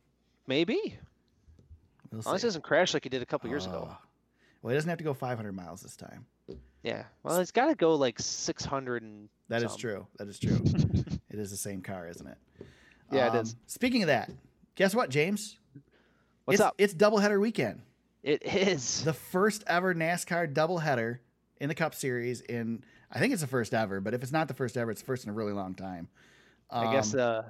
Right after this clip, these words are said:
Speaker 1: yeah, if, uh, it, it, we had much, much higher expectations for it before
Speaker 2: <laughs> Yeah,
Speaker 1: covid.
Speaker 2: we were a lot more
Speaker 1: Um,
Speaker 2: excited about this.
Speaker 1: yeah,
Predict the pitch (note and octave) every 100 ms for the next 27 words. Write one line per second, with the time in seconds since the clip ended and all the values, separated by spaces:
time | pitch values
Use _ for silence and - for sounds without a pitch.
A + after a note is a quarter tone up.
0 | - B2 B2+ B2 - - B2 A2+ A2+ -
1 | A2 A#2+ A2 D3+ D3 D3+ C#3+ E3 E3 D3+
2 | D3 D3 - D3 D3 C#3+ - C#3 C3 C#3
3 | C3+ - A#2 B2+ A#2+ C3+ - C#3+ C#3+ B2
4 | B2 B2 B2 B2 B2+ B2+ C#3 D3 D#3+ D#3+
5 | D3 B2+ B2 A2+ A#2 B2 A#2 G2+ G2+ G2
6 | G#2 G2+ C3 D3 C#3+ C3 B2